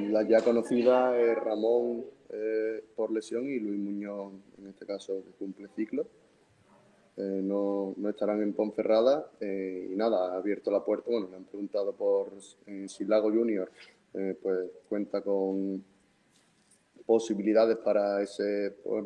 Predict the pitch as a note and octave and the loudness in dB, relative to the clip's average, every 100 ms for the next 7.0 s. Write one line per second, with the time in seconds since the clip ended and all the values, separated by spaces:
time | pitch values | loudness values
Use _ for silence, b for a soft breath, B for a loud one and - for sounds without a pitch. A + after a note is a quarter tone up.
0 | - F2+ F#2+ G2+ G2+ G#2 G2+ G2+ G#2 G#2 | -8 -8 -6 -6 -6 -8 -6 -2 -2 -2
1 | G2+ F#2+ G#2 A2 G2+ G2 G2+ G2 F#2+ G2 | -4 -4 -2 0 0 -2 -2 -2 -2 -6
2 | G2+ G#2 - G#2 G#2 G#2+ A#2 C3 b b | -4 -4 0 0 2 0 0 -2 b b
3 | b _ - G2 G2+ G2 - G2 - - | b _ 0 2 2 0 -2 -4 -2 -2
4 | G#2 G2+ F#2 F2+ - F#2 - G2+ F2+ F#2+ | 0 0 -2 -4 -6 -6 0 0 0 -8
5 | F2 F2 F2+ - F#2+ F#2 F2 F#2 F2+ F2 | -12 -12 -14 -12 -8 -8 -8 -8 -6 -8
6 | - F2+ F2 - - F2+ - G2+ F#2 | -8 -8 -10 -10 -10 -8 -2 -2 -2